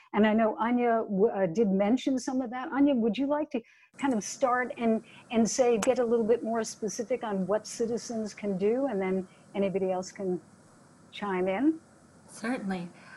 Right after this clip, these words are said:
Speaker 2: Uh, so in Brazil, perhaps one of the most emblematic protests of disinformation we've been seeing,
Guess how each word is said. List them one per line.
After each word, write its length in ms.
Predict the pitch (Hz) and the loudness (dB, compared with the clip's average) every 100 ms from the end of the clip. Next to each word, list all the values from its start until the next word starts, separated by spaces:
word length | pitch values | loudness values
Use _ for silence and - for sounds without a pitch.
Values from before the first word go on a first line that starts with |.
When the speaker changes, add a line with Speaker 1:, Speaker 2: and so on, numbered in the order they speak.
| - | -6
Speaker 2:
Uh, 220 | 208 208 208 | 2 4 4
so 300 | - 233 233 | 2 2 0
in 100 | 220 | 0
Brazil, 720 | 226 226 254 294 294 262 233 | -2 0 4 4 6 4 0
perhaps 640 | - 208 - 214 208 - - | -6 -6 -2 -2 -2 -10 -8
one 140 | 208 | -4
of 100 | 208 | -4
the 100 | 202 | -2
most 520 | 196 196 190 190 - - | 0 2 0 -2 -12 -4
emblematic 840 | 214 214 196 202 196 214 196 175 - - | 0 0 2 2 4 4 2 -2 -10 -12
protests 720 | - 180 175 180 175 - - | -2 -2 -2 -6 -6 -8 -8
of 140 | 190 - | -8 -8
disinformation 720 | 185 185 185 196 180 185 - | -8 -8 -6 -6 -6 -6 -8
we've 180 | 185 180 | -8 -6
been 120 | 180 | -6
seeing, 480 | 175 - 247 214 196 | -6 -2 -2 0 -4